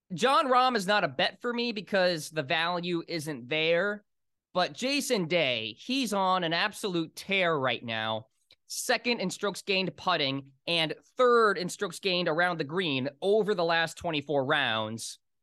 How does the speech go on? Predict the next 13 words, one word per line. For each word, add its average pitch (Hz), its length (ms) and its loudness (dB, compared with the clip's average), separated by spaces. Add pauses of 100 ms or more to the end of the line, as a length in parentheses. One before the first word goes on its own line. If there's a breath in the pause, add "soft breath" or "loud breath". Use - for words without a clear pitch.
(680)
Five 226 640 4 (100)
straight 196 680 -4 (140)
top 185 360 -2
twenty 170 320 -2
finishes. 113 800 -4 (1400)
Played 208 260 2
well 240 220 4
here 202 300 2
just 196 240 -6
a - 40 -14
few 208 140 -8
years 214 320 -4
ago. 123 420 -2